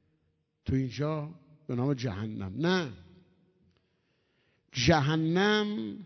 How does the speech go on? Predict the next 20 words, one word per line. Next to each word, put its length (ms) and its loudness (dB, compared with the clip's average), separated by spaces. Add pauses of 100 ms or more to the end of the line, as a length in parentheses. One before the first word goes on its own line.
(1800)
یعنی 320 8
جایی 500 2
که 160 -2
همه 520 0
گناهکارایی 880 -2
که 120 -2
وجودشون 920 0 (120)
آتیشه 600 -2
دور 300 0
هم 220 -4
جمع 360 -4
شدن، 460 -6 (120)
اینا 920 -2 (600)
علو 520 6
می‌گیرن، 760 2
اون 380 -2
محیط 360 0
رو 140 0
حرارت 640 0
می‌دن. 340 -10